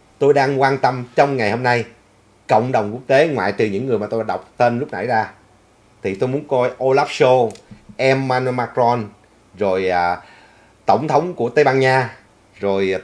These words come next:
Thủ tướng của Canada sẽ phản ứng như thế nào, sẽ có những lời và lên tiếng như thế nào về cái phiên tòa này nha. <clears throat> Rồi, tiếp tục.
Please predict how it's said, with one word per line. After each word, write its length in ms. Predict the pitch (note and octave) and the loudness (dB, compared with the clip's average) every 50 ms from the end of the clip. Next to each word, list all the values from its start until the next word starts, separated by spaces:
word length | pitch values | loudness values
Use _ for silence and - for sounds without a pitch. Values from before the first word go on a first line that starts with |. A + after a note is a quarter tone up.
| - - | -6 -2
Thủ 240 | A2 G#2 B2 C3+ C#3 - | -2 0 0 -2 -2 0
tướng 380 | D#3 D3 D3+ E3 F#3+ F#3+ F#3+ | 2 2 2 0 -2 -6 -4
của 440 | - G#2 F#2+ D#2+ E2 F2+ G2 A#2 C#3 - - _ - | -4 -4 -4 -2 -2 -4 -2 -4 -4 -6 -8 _ 2
Canada 640 | - F3 E3+ E3+ E3+ E3 E3+ E3+ E3+ D#3 C3+ - - - _ _ _ _ _ _ _ _ _ _ _ _ _ _ _ _ | 2 4 4 4 4 4 4 4 4 2 0 -6 -12 -20 _ _ _ _ _ _ _ _ _ _ _ _ _ _ _ _
sẽ 300 | - - - A#2 A2+ B2+ | -10 -4 0 0 0 0
phản 240 | - - A#2 A#2 C#3+ | 0 -2 -2 0 0
ứng 160 | C#3+ D3+ E3+ | -2 -2 -2
như 100 | D#3+ C#3+ | -2 -4
thế 100 | C3+ C#3 | -4 -4
nào, 160 | C3 G#2 F2+ F2 _ _ _ _ _ _ _ _ _ _ _ _ _ _ | -6 -8 -10 -12 _ _ _ _ _ _ _ _ _ _ _ _ _ _
sẽ 260 | - - B2 A#2 C3+ | -2 2 4 4 4
có 220 | C#3 - C#3+ D3+ E3 | 4 2 4 4 4
những 200 | E3 D#3 D#3 C#3+ | 2 0 -2 -2
lời 160 | B2 G#2+ F#2 - - _ _ | -2 -2 -2 -6 -10 _ _
và 320 | A2+ G#2+ G#2 G2+ G2+ G2+ - _ _ | -2 0 0 0 0 -4 -8 _ _
lên 260 | - C3+ D3+ D3+ D3 D3 | 4 6 6 6 6 4
tiếng 200 | D#3 D#3+ F3+ G3+ | 0 0 2 2
như 120 | E3+ C#3 | 2 2
thế 80 | B2+ C#3+ | 2 0
nào 240 | B2+ A2+ G#2+ G2+ F2 | 0 0 -2 -2 -2
về 180 | F2 G#2+ G2 | -2 -4 -4
cái 120 | - G2 G2 | -4 -4 -6
phiên 160 | - B2+ A2 | -8 -6 -4
tòa 160 | - G2+ F#2+ | -4 -4 -4
này 140 | F2+ F2 F#2 - _ _ _ _ _ _ - | -6 -8 -14 -18 _ _ _ _ _ _ -4
nha. 320 | A2 A#2 A#2 A2+ A2 - - - _ _ _ _ _ _ _ _ _ _ _ _ _ _ _ - | 0 0 2 2 0 -2 -8 -20 _ _ _ _ _ _ _ _ _ _ _ _ _ _ _ -4
<clears throat> 120 | - - - - G#3 - B3 A#3 F#3 C#3 - - - - | 0 2 4 8 10 12 12 12 10 10 6 -4 -6 2
Rồi, 220 | - E3 F#3+ F#3+ F3+ | 6 8 8 10 8
tiếp 100 | G3+ A3+ - | 6 6 6
tục. 340 | G3 F3+ F3+ - - - | 6 6 6 2 -6 -18